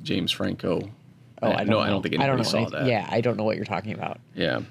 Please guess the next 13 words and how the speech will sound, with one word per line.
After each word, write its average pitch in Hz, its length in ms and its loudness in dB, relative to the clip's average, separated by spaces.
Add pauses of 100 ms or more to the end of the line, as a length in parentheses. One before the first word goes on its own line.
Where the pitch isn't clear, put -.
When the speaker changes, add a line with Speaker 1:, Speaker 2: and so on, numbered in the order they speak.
(180)
Speaker 2:
That 127 120 0
doesn't 139 240 2
sound 123 220 2
like 120 160 0
anything 101 280 -2
I 120 60 2
would 110 80 0
wanna 123 280 0
see. 117 380 -2 (520)
Speaker 1:
So 151 160 4
anyway, 101 240 6
Sam 131 300 4
Raimi 95 360 4